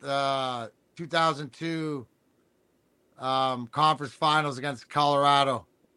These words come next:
Uh, natural hat trick in the third period.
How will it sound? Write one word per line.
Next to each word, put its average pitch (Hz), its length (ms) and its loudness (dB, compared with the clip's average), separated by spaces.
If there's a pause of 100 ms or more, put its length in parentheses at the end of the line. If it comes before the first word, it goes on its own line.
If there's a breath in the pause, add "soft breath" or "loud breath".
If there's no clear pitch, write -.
Uh, 127 260 0
natural 143 420 2
hat 139 240 2
trick - 280 -12
in 123 100 -8
the 117 80 -12
third 127 300 -10
period. 123 360 -8